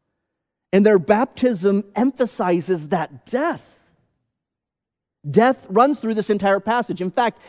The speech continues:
it's in every verse up until verse thirteen. Death, death, death, death. Paul continues in verse four when he says, "Therefore, because we are identified or re-,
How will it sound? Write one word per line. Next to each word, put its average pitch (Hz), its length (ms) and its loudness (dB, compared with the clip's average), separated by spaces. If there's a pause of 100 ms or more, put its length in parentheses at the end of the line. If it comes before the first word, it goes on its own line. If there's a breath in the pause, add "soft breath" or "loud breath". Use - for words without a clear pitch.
(120)
it's 214 160 -4
in 226 200 0
every 226 380 0
verse 208 400 0
up 202 180 -2
until 214 360 -2
verse 202 320 -4
thirteen. 214 720 -6 (760)
Death, 220 380 -4 (260 soft breath)
death, 226 320 -2 (280 soft breath)
death, 208 320 -6 (320)
death. - 640 -10 (2750)
Paul 131 460 -2
continues 135 580 -4
in 131 100 -2
verse 131 180 -4
four 190 340 -4
when 117 120 -8
he 123 100 -4
says, 123 340 -6
"Therefore, 143 520 -2
because 156 300 -4
we 180 100 0
are 175 140 0
identified 151 540 -2
or 143 60 0
re-, 135 120 -6